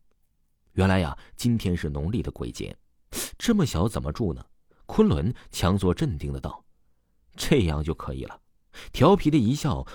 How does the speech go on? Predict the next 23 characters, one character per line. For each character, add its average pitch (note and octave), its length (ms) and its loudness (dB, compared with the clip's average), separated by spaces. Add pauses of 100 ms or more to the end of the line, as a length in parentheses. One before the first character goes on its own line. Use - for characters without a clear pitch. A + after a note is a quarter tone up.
冯 G3 260 4
慧 G3+ 100 2
的 D3 120 4
手 D2 220 0
上 F#2+ 180 0
啊 D2 120 0
出 - 220 0
现 A2+ 180 0
了 F#2 60 2
一 C#3+ 100 0
团 C3+ 240 0
火， - 380 -10 (300)
然 G2+ 180 6
后 G2 120 4
他 F#2 120 2
点 D2 260 0
燃 C#2+ 140 -2
了 D#2 100 0
昆 G#2+ 260 2
仑 D2+ 140 -2
的 D2+ 100 -2
衣 F#2 180 0
服， - 180 -12